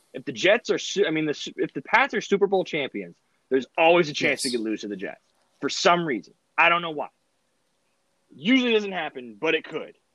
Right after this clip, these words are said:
Speaker 1: at any time. Just like, or actually, historically, let's talk about the Pats and the Dolphins. They can beat us. No one knows why. They didn't, though. Anyways, this is usually a close game that ends in a
Speaker 2: Yes.
Speaker 1: fucking Hail Mary.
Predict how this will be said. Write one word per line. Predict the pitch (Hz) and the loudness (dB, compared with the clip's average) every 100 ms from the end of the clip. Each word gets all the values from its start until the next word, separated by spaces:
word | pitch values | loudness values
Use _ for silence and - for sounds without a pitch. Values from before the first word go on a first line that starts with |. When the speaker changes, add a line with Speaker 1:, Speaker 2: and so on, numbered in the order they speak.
| _ _ - | _ _ -6
Speaker 1:
at | 147 | -2
any | 190 185 170 | 0 0 -2
time. | 143 87 - | -10 -12 -8
Just | 196 | -6
like, | 247 233 | -6 -6
or | 220 196 - | -6 -6 -8
actually, | 196 202 180 - _ _ _ _ _ - | -10 -8 -10 -12 _ _ _ _ _ -18
historically, | 170 214 214 185 165 | -8 -4 -4 -4 -6
let's | 170 | -6
talk | 156 175 | -6 -6
about | 175 156 | -8 -8
the | 147 - | -10 -4
Pats | 147 143 - | 0 0 0
and | |
the | 139 | -6
Dolphins. | 127 113 - - _ _ _ _ | -2 -2 -4 -14 _ _ _ _
They | 151 202 | 2 2
can | 214 175 | 2 -2
beat | 175 180 | -2 -2
us. | 131 - _ _ _ - | -4 -10 _ _ _ -12
No | 120 165 | -2 0
one | 165 160 | 0 -2
knows | 147 | -6
why. | 131 92 - _ _ _ _ _ _ _ - - | -6 -8 -10 _ _ _ _ _ _ _ -20 -6
They | - 147 | 2 2
didn't, | 143 98 | 0 -6
though. | 82 - _ - | -16 -18 _ -6
Anyways, | 170 135 85 - _ _ _ _ _ _ _ _ _ _ _ - | -4 -4 -8 -16 _ _ _ _ _ _ _ _ _ _ _ -12
this | 151 | -10
is | 147 | -6
usually | 160 220 240 240 | 0 2 2 0
a | 226 | -2
close | 214 190 - | -6 -8 -6
game | 175 156 143 | -6 -6 -6
that | 147 | -6
ends | 147 147 | -2 0
in | 139 | 0
a | |
Speaker 2:
Yes. | 135 - | -2 -2
Speaker 1:
fucking | 127 120 | -2 -4
Hail | 107 113 107 | -6 -6 -6
Mary. | 101 76 55 | -6 -8 -14